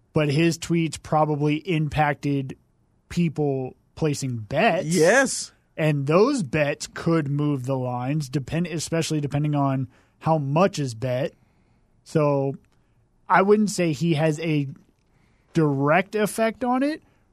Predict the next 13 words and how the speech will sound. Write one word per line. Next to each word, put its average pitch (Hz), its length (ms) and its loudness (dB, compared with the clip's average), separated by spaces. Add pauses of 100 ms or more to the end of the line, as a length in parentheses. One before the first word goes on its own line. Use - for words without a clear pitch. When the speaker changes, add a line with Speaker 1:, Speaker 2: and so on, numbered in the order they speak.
(500)
Speaker 1:
but 156 160 0
FanDuel's 175 560 2
lying, 147 440 2
saying 151 320 0
that 143 200 -2
they 151 140 2
have 143 300 2
no 151 340 2
idea 147 360 0
what 143 220 -2
he 139 120 -2
was 127 160 -4
tweeting. 117 380 -4